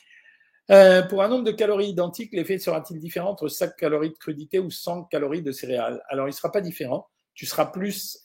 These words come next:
il sera pas différent, l'effet. Par contre, tu seras beaucoup plus, euh, euh, ra-, euh, rassasié avec cent grammes de crudité parce qu'en volume, euh, ça sera un beaucoup plus gros volume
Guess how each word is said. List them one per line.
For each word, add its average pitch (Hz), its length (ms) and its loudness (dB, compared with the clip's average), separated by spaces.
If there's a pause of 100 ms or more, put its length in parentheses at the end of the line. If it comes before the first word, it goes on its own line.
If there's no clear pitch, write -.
il 131 80 -16
sera - 180 -2
pas 175 100 4
différent, 143 440 -4
l'effet. 160 380 -4 (220)
Par - 140 -6
contre, 185 120 -4
tu 160 120 -10
seras 147 140 -2
beaucoup 185 260 -4
plus, 190 340 -6
euh, 135 300 2 (480)
euh, 123 240 0
ra-, 147 260 0
euh, 117 340 0 (280)
rassasié 156 400 0
avec 135 140 -4
cent 151 160 -8
grammes 147 180 -2
de 135 80 -2
crudité 139 400 -6
parce 160 200 -4
qu'en 135 180 -4
volume, 160 600 -2 (420)
euh, 127 200 2
ça 123 180 -6
sera 143 220 -6
un 127 320 -2
beaucoup 143 380 -8
plus 160 640 -6
gros 156 240 2
volume 151 460 -2